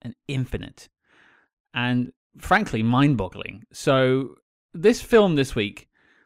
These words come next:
is kind of out of our depth a little bit, and so I thought what we needed to do was bring an actual expert in, because frankly,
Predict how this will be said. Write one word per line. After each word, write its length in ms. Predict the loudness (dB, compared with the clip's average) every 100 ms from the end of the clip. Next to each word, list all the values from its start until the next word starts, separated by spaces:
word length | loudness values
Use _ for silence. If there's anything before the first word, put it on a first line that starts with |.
| _ _ _ _
is 200 | -6 -6
kind 280 | -6 -2 0
of 60 |
out 160 | 4 4
of 60 | 4
our 100 | 2
depth 320 | 2 -2 -2
a 60 |
little 180 | -2 0
bit, 280 | 2 0 -2 _ _ _
and 120 | -6
so 160 | 0 0
I 80 | 2
thought 320 | 0 0 -4 _ _
what 200 | -14 -4
we 80 | 0
needed 240 | 0 -2
to 80 | -6
do 320 | -4 -2 -4 -10 _ _ _ _ _ -4
was 140 | -4
bring 340 | 0 2 4 4
an 60 |
actual 420 | 2 -2 -4 -2
expert 480 | -2 -4 -8 -6 -4
in, 260 | -6 -6 -10 _
because 220 | -2 -2 0
frankly, 480 | 0 0 -2 -6